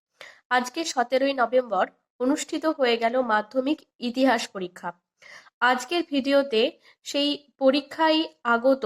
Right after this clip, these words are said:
যে এমসিকিউ এবং এসএকিউ প্রশ্নগুলির সঠিক উত্তর কী হবে তাই নিয়ে আলোচনা করা হবে, তাই তোমরা ভিডিওটি স্কিপ না করে প্রথম থেকে শেষ পর্যন্ত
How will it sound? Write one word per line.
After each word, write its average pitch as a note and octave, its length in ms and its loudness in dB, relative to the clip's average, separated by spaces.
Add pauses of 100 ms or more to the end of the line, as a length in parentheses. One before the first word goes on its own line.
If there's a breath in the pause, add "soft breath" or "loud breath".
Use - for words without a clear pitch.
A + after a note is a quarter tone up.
(440)
যে A#3+ 200 2 (260)
এমসিকিউ D#4 500 0 (120)
এবং C4 260 4 (140)
এসএকিউ C#4 540 0 (140)
প্রশ্নগুলির C4+ 760 0
সঠিক C#4+ 460 -2
উত্তর D#4 340 -2
কী D4 220 -2
হবে A3+ 280 2
তাই A#3 340 0
নিয়ে A#3+ 140 -2 (120)
আলোচনা G#3 460 -4
করা F#3+ 220 2
হবে, F#3+ 180 -20 (520 loud breath)
তাই C4+ 140 2 (100)
তোমরা D#4+ 240 4 (120)
ভিডিওটি C4+ 440 2
স্কিপ B3+ 300 -6 (140)
না A3 60 2 (100)
করে A#3+ 180 2
প্রথম B3 420 -2
থেকে A#3 280 -8
শেষ A#3+ 220 -2 (120)
পর্যন্ত G#3 420 -4